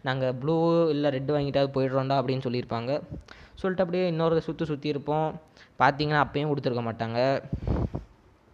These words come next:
ஏதோ ஏதோ குத்-, கொடுத்து கொடுத்து நம்மளை செம்ம காண்டாக்குறாங்கல்ல. என்னடா இது நம்மளுக்கு இப்படி ஒரு சோதனை அப்படின்ற மாதிரி எனக்கு ஆகிப்போச்சு. க-, எனக்கு முதல்ல இதை போக்கரை வாங்க முடியுமானே எனக்கு தெரியல. ஏன்னா இன்னும் ஒரு ப்ளூ பிரிண்ட் கூட கிடைக்கல.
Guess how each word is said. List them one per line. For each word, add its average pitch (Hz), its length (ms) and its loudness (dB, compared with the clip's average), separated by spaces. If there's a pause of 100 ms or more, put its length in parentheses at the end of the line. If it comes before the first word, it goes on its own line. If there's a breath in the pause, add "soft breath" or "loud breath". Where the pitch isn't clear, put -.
(600 loud breath)
ஏதோ 135 160 -4
ஏதோ 151 260 0
குத்-, - 300 -8
கொடுத்து 139 280 -4
கொடுத்து 139 220 -4
நம்மளை 139 200 -6 (100)
செம்ம 147 200 -2
காண்டாக்குறாங்கல்ல. 143 920 -2 (1040 loud breath)
என்னடா 190 520 0
இது 196 300 0
நம்மளுக்கு 160 480 0
இப்படி 175 280 -8
ஒரு 175 160 -2
சோதனை 147 600 -2
அப்படின்ற 127 380 -2
மாதிரி 139 300 4
எனக்கு 120 280 0
ஆகிப்போச்சு. 123 560 0 (400 loud breath)
க-, 120 120 -12
எனக்கு 156 460 0
முதல்ல 139 400 0
இதை 202 200 2
போக்கரை 165 440 4
வாங்க 156 320 2
முடியுமானே 170 360 0
எனக்கு 160 380 2
தெரியல. 143 380 2
ஏன்னா 156 120 4
இன்னும் 170 340 0
ஒரு 131 220 2
ப்ளூ 160 320 0
பிரிண்ட் 175 240 0
கூட 175 160 2
கிடைக்கல. 139 680 -2